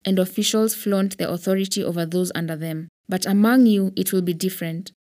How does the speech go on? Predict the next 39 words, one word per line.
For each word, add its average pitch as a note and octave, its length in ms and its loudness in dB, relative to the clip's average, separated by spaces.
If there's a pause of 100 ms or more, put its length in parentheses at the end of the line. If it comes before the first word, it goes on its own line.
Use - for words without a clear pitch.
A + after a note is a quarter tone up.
Whoever C4 260 6
wants B3+ 240 6
to G#3 120 0
be F#3 160 0
a F3+ 60 0
leader G#3 320 0
among F#3 420 0
you F3+ 100 0
must E3+ 320 -6
be E3+ 80 -6
your E3 160 -4
servant, E3 580 -6 (220)
and G3+ 180 2
whoever A#3+ 300 4
wants A3+ 280 2
to G3 100 -2
be F3+ 80 -2
first A3 340 -4
among F#3 380 0
you E3 340 -4
must F#3 420 -2
become E3+ 360 -6
your D#3 120 -4
slave. D#3 460 -8 (240)
For - 100 -8
even B3+ 200 4
the A#3+ 80 4
Son A3 240 2
of F#3+ 100 2
Man G#3 220 2
came A#3 400 2 (120)
not A3 280 4
to - 180 -2
be F#3+ 140 -2
served, F#3+ 540 -2 (120)
but F#3+ 260 0
to G3 100 0
serve G3+ 340 0
others F3+ 580 -4